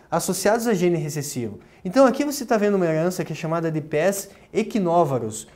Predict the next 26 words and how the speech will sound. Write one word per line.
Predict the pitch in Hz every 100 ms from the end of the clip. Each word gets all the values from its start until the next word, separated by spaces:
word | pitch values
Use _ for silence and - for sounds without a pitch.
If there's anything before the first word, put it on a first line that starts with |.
| _
né? | 131 165
O |
que | 180
que | 226
é |
um | 285
pés | 233 214 214 214
equinóvaros? | 208 214 175 156 139 123 120 - - -
Quando | 247 262
a |
criança | 262 226 226 233
nasce | 196 196 208 214
com |
esse | 220 -
pezinho | 233 226 214 220
tortinho | 226 240 233 240
assim, | 262 262 202 - - -
certo? | - 147 180 190 - - -
E | 269
aí, | 302
professor, | 302 240
o |
que | 220 220
que |
eles | 349 349
fazem? | - 226 220